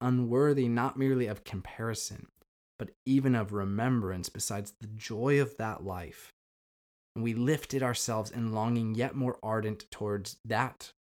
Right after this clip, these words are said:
which is, and step by step traversed all bodily creatures and heaven itself,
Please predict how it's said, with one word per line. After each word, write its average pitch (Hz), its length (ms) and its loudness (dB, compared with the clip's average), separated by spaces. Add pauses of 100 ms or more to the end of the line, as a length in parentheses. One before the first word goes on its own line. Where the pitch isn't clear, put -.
(140)
which - 360 -8
is, 98 480 -6 (540)
and 120 160 0
step - 480 0
by 135 160 0
step 120 420 -4
traversed 120 500 0 (100)
all 135 260 2
bodily 139 600 0
creatures 131 800 -2
and 110 120 -4
heaven 120 380 -4
itself, 117 560 -4